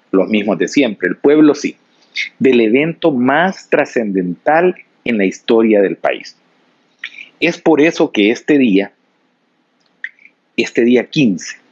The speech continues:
a escasas horas para que llegue el día dieciséis de enero, el día de mañana se cumplen veintinueve años de los acuerdos de Chapultepec.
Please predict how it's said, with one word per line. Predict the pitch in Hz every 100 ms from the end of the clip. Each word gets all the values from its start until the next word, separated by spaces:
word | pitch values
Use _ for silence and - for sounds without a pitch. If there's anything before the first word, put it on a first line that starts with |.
| _ _
a | 104
escasas | 98 - 131 131 120 -
horas | 143 123 - - - _ -
para | 95 92
que | 98
llegue | 104 120
el | 117
día | 107 120
dieciséis | 110 98 - 95 117 113 104
de | 92 90
enero, | 95 127 104 _ _ _ _ _ - - - -
el | 107
día | 123 160
de | 170
mañana | 156 135 160 170 123 127 - _ _ _ _ _ -
se | - 107
cumplen | 139 151 151 165 147
veintinueve | 135 120 110 107 104 120 147 165 170 170 -
años | 127 127 139 139 -
de | 110 110
los | 104
acuerdos | 101 - 104 101 101 92 117 -
de | 87 92 95
Chapultepec. | - 98 - 87 85 85 104 - 143 - -